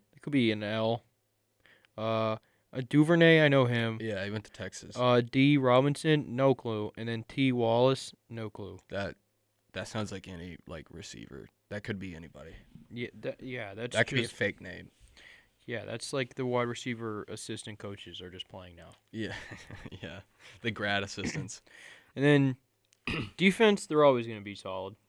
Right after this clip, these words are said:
Speaker 2: Yeah.
Speaker 1: Even though they
Speaker 2: Even
Speaker 1: also, they
Speaker 2: Kyle
Speaker 1: had
Speaker 2: Hamilton
Speaker 1: sack.
Speaker 2: did not have his greatest game.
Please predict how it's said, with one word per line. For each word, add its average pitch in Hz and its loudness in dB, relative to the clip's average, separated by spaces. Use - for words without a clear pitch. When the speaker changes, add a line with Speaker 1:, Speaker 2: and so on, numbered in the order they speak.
Speaker 2:
Yeah. 78 -16
Speaker 1:
Even 135 -4
though 139 2
they 131 2
Speaker 2:
Even 131 2
Speaker 1:
also, 143 2
they 139 0
Speaker 2:
Kyle 127 12
Speaker 1:
had 113 8
Speaker 2:
Hamilton 104 4
Speaker 1:
sack. 101 -4
Speaker 2:
did 101 -8
not 98 -6
have 92 -14
his 104 -16
greatest 95 -14
game. - -20